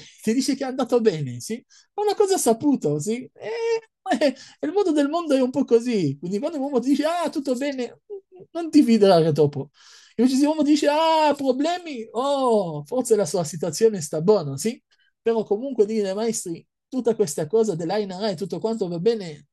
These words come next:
però tu, Yaakov Avinu, tu rappresenta qualcuno, non sei qualsiasi uomo. Tu entri, non puoi entrare con la faccia bassa.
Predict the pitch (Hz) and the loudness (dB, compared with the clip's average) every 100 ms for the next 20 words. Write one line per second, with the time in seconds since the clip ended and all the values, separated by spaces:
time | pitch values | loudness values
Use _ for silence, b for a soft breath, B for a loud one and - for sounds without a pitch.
0 | _ 165 180 262 247 185 147 226 202 202 | _ -10 -8 -2 0 0 4 2 2 0
1 | 262 247 185 - _ _ _ _ 247 247 | -2 -2 -4 -8 _ _ _ _ 0 0
2 | 233 208 202 254 254 226 214 202 277 294 | 2 2 2 0 -2 2 2 2 -2 -2
3 | 247 240 247 294 453 427 370 - 339 311 | -2 -2 -2 -4 -6 -4 -4 -2 -4 -4
4 | 302 359 311 196 156 151 143 294 359 359 | -2 -2 0 0 0 -2 -4 -6 -4 -6
5 | 339 311 311 302 440 427 403 370 311 294 | -6 -4 -4 -2 -2 -2 -4 0 0 2
6 | 285 247 247 240 226 214 180 147 | 0 0 0 0 0 0 0 -4